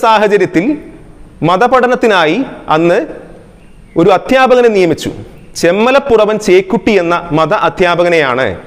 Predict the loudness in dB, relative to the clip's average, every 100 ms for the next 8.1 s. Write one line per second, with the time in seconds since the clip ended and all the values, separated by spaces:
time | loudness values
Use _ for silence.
0 | -20 -20 -6 -2 0 -2 -2 0 0 -2
1 | -2 -2 0 0 2 2 2 -2 -6 -10
2 | -20 -20 -20 -20 -20 -20 -20 -20 -20 -20
3 | -20 -20 -20 -20 -20 -20 -20 -20 -20 -20
4 | -20 -20 -20 -20 -20 -8 -4 0 0 0
5 | 0 0 0 0 0 0 2 2 2 2
6 | 0 2 2 2 2 -6 -16 -18 -20 -20
7 | -20 -20 -20 -10 -2 2 2 2 2 0
8 | 0